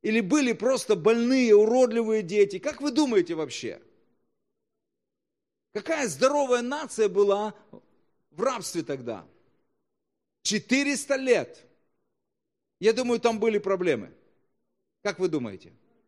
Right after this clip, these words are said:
Были, Макс, были. Иначе бы Писание не сказало, не было ни одного больного. Значит, больные были.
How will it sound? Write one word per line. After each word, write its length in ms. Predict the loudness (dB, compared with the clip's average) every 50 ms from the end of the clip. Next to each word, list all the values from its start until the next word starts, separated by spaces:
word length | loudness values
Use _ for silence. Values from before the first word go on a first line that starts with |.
| _ _ _ _ _ _ _ _ _ _ _ _ _ _ _ _ _ _ _ _ _ _ _ _ _ _ _
Были, 380 | _ -2 0 2 2 2 0 -2
Макс, 460 | -6 -8 -14 -18 _ -20 -20 -20 _ _ _ _ _ _ _ _ _ _ _
были. 400 | -6 -6 -6 -6 -8 -10 -16 -20 _ _ _ _ _ _ _ -12
Иначе 320 | -8 -8 -8 -8 -6 -6
бы 100 | -6 -6
Писание 560 | -8 -8 -10 -10 -8 -6 -6 -6 -6 -6 -8
не 140 | -8 -8 -10
сказало, 560 | -10 -12 -12 -12 -12 -12 -12 -12 -14 -18 -20 _ _ _ _ _ _
не 260 | -8 -6 -4 -4 -4 -4
было 400 | -4 -6 -8 -8 -8 -12 -20 _ _ _ _ _ _ -10
ни 100 | -8 -8
одного 580 | -8 -8 -8 -10 -10 -10 -8 -10 -10 -10 -12 _ _ _
больного. 640 | -20 -18 -16 -14 -12 -12 -12 -12 -14 -16 -20 -20 _ _ _ _ _ _ _ _ _
Значит, 300 | -16 -14 -12 -14 -14 -14
больные 640 | -14 -14 -12 -12 -10 -8 -8 -8 -8 -8 -10 -14 -18 _ _ _ _
были. 520 | _ -12 -10 -10 -10 -12 -14 -16 -20 _